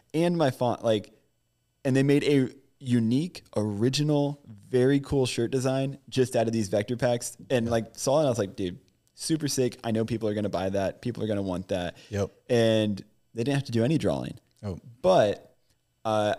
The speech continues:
Speaker 1: I highly recommend, don't limit yourself with only digital computer vector design.
Speaker 2: Right.
Speaker 1: Uh, I, I think it's important to put your hand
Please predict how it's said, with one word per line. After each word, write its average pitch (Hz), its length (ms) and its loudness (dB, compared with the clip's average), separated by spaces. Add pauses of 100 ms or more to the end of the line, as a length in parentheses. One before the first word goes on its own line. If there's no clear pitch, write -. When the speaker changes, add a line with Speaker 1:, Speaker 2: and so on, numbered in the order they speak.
Speaker 1:
I 131 200 0
highly 135 400 0
recommend, 104 800 0
don't 139 280 0
limit 143 260 0
yourself 95 720 -2 (520)
with 120 320 -4
only 123 520 0
digital 107 680 0
computer 104 480 -2
vector 92 360 -4
design. 92 640 -4 (280)
Speaker 2:
Right. 90 140 -8
Speaker 1:
Uh, 90 580 -2 (560)
I, 104 280 0
I - 20 0
think 107 220 -2
it's 104 140 -4
important 107 440 -2
to 107 200 0
put 131 240 -2
your 151 140 2
hand 131 420 0